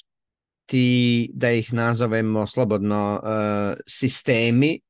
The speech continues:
mogu, e, biti simboli dijelova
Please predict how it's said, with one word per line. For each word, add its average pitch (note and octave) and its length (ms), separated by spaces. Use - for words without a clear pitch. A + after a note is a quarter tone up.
mogu, A2+ 960
e, - 60
biti C3+ 480
simboli C#3 840
dijelova D3+ 960